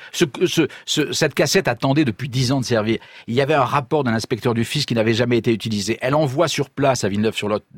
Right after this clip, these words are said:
un détective pour inspecter, enfin, pour traquer d'une certaine manière la vie privée de son mari. Et c'est elle qui met en relation tous ces gens qui attendaient, qui attendaient d'une certaine manière,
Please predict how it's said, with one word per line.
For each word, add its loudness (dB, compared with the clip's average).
un -10
détective -2
pour -8
inspecter, -4
enfin, -6
pour -6
traquer 0
d'une -2
certaine -6
manière 0
la -4
vie -4
privée -2
de -4
son -4
mari. 0
Et 0
c'est 0
elle 0
qui -2
met 0
en 2
relation 0
tous -6
ces 2
gens 2
qui 0
attendaient, 4
qui -2
attendaient -2
d'une 0
certaine -2
manière, 0